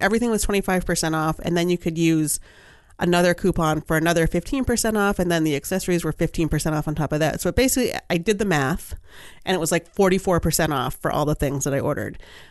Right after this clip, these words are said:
Um, and I still spent a lot of money, but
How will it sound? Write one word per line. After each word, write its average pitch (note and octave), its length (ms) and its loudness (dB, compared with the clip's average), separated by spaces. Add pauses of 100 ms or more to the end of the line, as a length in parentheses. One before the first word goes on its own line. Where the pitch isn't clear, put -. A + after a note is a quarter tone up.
(140)
Um, D#3+ 420 -2 (1080)
and G3+ 80 2
I F3+ 60 2
still E3 180 0
spent D3 400 -2 (440)
a F3 60 -2
lot D#3 220 0
of C#3 80 -4
money, C#3+ 220 -6
but - 320 -2